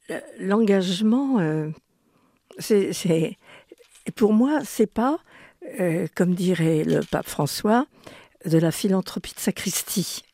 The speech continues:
J'aime beaucoup <laughs> l'expression parce que c'est, ça dit bien. Euh, c'est, pour moi, c'est, un engagement, c'est donner, c'est,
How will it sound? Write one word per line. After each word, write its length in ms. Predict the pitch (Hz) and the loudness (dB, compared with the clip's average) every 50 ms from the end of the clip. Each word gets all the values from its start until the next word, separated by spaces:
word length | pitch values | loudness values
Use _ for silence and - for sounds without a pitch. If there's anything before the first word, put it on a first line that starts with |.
| - - - - - - | -20 -20 -20 -20 -14 -8
J'aime 180 | - - 180 185 | -4 -4 -2 -2
beaucoup 240 | - - - - - | -4 -6 -6 -4 -2
<laughs> 40 | |
l'expression 760 | - 220 202 - - - - - 156 - - - - 247 247 247 | 0 0 0 -2 -4 -2 0 0 0 -2 -4 -4 -2 -2 -2 -2
parce 240 | - - - - - | -4 -8 -8 -10 -12
que 160 | - 262 285 | -12 -10 -10
c'est, 420 | - - - - - - 180 - 233 - - - - - - - | -10 -10 -8 -6 -4 -2 -2 -4 -4 -8 -12 -16 -18 -20 -20 -14
ça 180 | - - 185 175 | -6 -4 -4 -2
dit 180 | 165 220 180 165 | -2 -4 -4 0
bien. 300 | 190 190 202 190 196 - _ - - - - - - - - | 2 2 2 2 0 -2 _ -16 -20 -20 -20 -20 -18 -10 -6
Euh, 60 | 180 160 160 151 175 - - - - | -4 -4 -4 -4 -6 -10 -16 -18 -14
c'est, 560 | - - - - - - - - - - - - | -10 -10 -8 -8 -8 -10 -10 -10 -10 -12 -14 -10
pour 140 | - - 190 | -8 -4 0
moi, 240 | 190 196 220 247 269 | 2 2 2 2 2
c'est, 500 | 269 - - - - - 170 170 - - - - - - - _ - - | 0 -4 -8 -10 -8 -6 -4 -4 -4 -6 -8 -12 -18 -20 -20 _ -6 -2
un 160 | 175 175 180 | 0 2 2
engagement, 640 | 175 180 180 165 160 160 170 - 180 196 214 277 - - - - - - _ | 2 0 0 0 -2 0 -2 -2 0 0 0 -2 -6 -10 -18 -20 -20 -20 _
c'est 260 | - - - - 180 170 | -16 -6 -2 -2 -2 0
donner, 680 | 175 170 165 170 180 175 165 175 175 185 226 285 370 - _ _ _ _ _ _ _ _ _ - | 2 4 4 4 4 2 2 2 2 2 2 0 -2 -4 _ _ _ _ _ _ _ _ _ -10
c'est, 500 | - - - - - 185 170 165 165 - | -10 -8 -6 -2 0 2 2 2 2 2